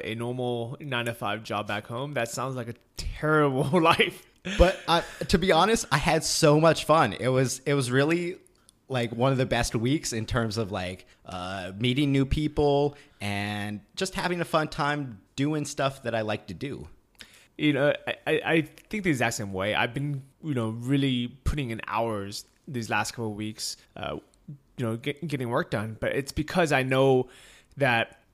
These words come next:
Speaker 1: three weeks from, from now, actually two weeks from today, I'm gonna go to Europe, and I'm gonna spend the whole summer, you know, really not doing that much work. And even next weekend, uh, well, actually this weekend, I'm going to Pai, which is a small, uh,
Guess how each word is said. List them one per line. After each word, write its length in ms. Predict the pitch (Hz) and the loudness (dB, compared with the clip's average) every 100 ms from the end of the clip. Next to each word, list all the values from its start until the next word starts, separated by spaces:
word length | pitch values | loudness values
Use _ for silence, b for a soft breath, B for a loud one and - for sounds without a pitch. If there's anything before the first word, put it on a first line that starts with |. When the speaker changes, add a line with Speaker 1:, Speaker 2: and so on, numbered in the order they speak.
| - | -8
Speaker 1:
three 200 | - 156 | 4 6
weeks 260 | 151 143 131 | 6 4 0
from, 440 | 139 117 117 117 127 | -4 -6 -6 -10 -10
from 180 | 123 113 | -8 -2
now, 180 | 110 | 0
actually 200 | 117 - - | 0 0 -2
two 80 | |
weeks 160 | 147 147 | -2 -2
from 120 | 127 | -4
today, 380 | 113 110 107 107 | -8 -4 -4 -4
I'm 100 | 92 | -4
gonna 100 | 117 | -6
go 80 | 113 | -6
to 80 | 107 | -4
Europe, 400 | 110 110 104 - b | -4 -4 -4 -10 b
and 140 | 110 110 | -4 -2
I'm 60 | |
gonna 120 | 113 | -2
spend 180 | 117 120 | -4 -6
the 40 | 110 | -6
whole 140 | 117 | -6
summer, 600 | - 120 113 110 110 110 _ - | -4 -4 -2 -2 -2 -6 _ -8
you 80 | |
know, 180 | 110 107 - | -6 -8 -6
really 220 | 143 127 | -4 -2
not 220 | 131 123 | 0 0
doing 200 | 127 120 | 0 -4
that 180 | 113 101 | -2 -2
much 180 | 90 104 | -4 -8
work. 400 | 101 95 92 - _ b | -8 -8 -10 -16 _ b
And 500 | 117 117 113 113 113 | -6 -4 -4 -4 -6
even 260 | 156 151 143 | -2 0 0
next 220 | 139 - | -2 -2
weekend, 520 | 156 151 110 110 113 | -4 -2 -4 -4 -6
uh, 40 | 131 | -4
well, 120 | 117 | 0
actually 200 | 151 143 | 2 2
this 220 | 131 170 | 2 0
weekend, 340 | 156 117 101 98 | 0 -2 -4 -6
I'm 120 | 113 | -4
going 340 | 117 117 117 | -4 -4 -4
to 120 | 113 110 | -8 -8
Pai, 340 | - 123 107 | -2 0 0
which 140 | 107 | -4
is 100 | 107 | -8
a 40 | 107 | -8
small, 640 | - 131 127 127 120 117 B _ - | -6 -4 -2 0 0 -4 B _ -8
uh, 200 | 92 67 | -6 -6